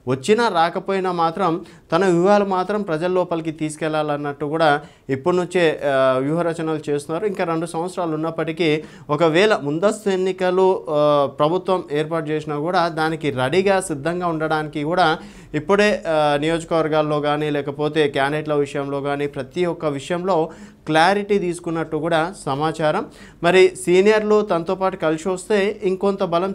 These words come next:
చేకూర్చినట్టు అవుతుంది రేవంత్ రెడ్డికి. ఒకవేళ సీనియర్లు రాకపోయినా తను ఒక, ఆ, టీపీసీసీ అధ్యక్షుడిగా తన వ్యూహాలు ఏంటో, తను రాజకీయాల్లో ఎలా ముందుకు వెళ్ళాలో ఆ విధంగా ముందరికి వెళ్ళడం అనేది కూడా జరుగుతుంది.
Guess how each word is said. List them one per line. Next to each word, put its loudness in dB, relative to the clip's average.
చేకూర్చినట్టు -4
అవుతుంది -4
రేవంత్ -2
రెడ్డికి. -8
ఒకవేళ -4
సీనియర్లు -4
రాకపోయినా -2
తను 4
ఒక, 0
ఆ, 2
టీపీసీసీ -2
అధ్యక్షుడిగా -2
తన 2
వ్యూహాలు 2
ఏంటో, 0
తను 0
రాజకీయాల్లో 0
ఎలా 2
ముందుకు -4
వెళ్ళాలో 0
ఆ 0
విధంగా -2
ముందరికి -6
వెళ్ళడం -4
అనేది -8
కూడా -6
జరుగుతుంది. -6